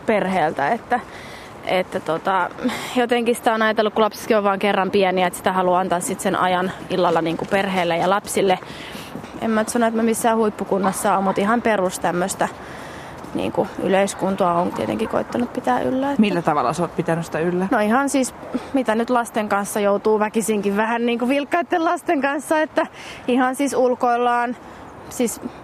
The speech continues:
Speaker 1: mitä nyt lasten kanssa voi luistella tälleen talvilla, kesällä pyöräillään, että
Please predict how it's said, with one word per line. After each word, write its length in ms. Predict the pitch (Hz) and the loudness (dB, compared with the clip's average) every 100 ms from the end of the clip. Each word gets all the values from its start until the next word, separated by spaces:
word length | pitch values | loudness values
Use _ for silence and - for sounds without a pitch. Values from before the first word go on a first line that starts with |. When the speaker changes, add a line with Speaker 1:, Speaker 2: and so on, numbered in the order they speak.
| - | -2
Speaker 1:
mitä 220 | 240 220 | 0 0
nyt 120 | 220 | 2
lasten 340 | 247 226 233 214 | 0 0 -2 0
kanssa 240 | 208 226 | -2 2
voi 140 | 214 | 2
luistella 520 | 226 220 - 226 202 208 - | 4 2 2 0 0 -2 -2
tälleen 280 | 214 196 190 | 0 0 2
talvilla, 380 | 202 196 196 196 | 0 0 0 -2
kesällä 340 | 196 202 196 | -2 -2 -2
pyöräillään, 720 | 202 190 185 180 180 180 180 | 0 0 2 0 0 0 -2
että 260 | - - | -4 -4